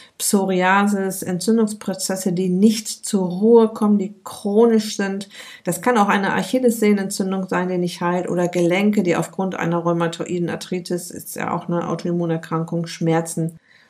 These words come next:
Ja, und du wirst sehen, dass es am Ende gar nicht darum geht, welche Fette du isst, sondern darum, in welchem Verhältnis sie zueinander stehen. Vor allem bei den Omega-drei und Omega-sechs Fettsäuren. Wenn ich dir sage,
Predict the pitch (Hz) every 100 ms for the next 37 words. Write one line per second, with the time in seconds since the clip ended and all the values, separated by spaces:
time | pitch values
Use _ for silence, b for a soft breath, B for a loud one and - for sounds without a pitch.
0 | b 220 240 214 208 202 208 - 254 320
1 | 208 202 175 - 180 214 220 180 185 269
2 | 269 - 190 190 190 185 190 196 185 -
3 | 180 160 170 254 302 247 - 202 202 190
4 | 170 185 180 - 190 220 - - 180 185
5 | 185 180 185 180 175 185 185 - 175 160
6 | 175 185 - 175 - 165 - 208 269 277
7 | 185 - 175 170 - 170 175 180 175 175
8 | - 170 160 160 - 160 - 180 226 226
9 | 214 208 - 196 190 180 180 180 190 185
10 | 180 175 170 165 - - - 185 - 160
11 | 160 165 170 180 165 170 165 175 196 190
12 | 175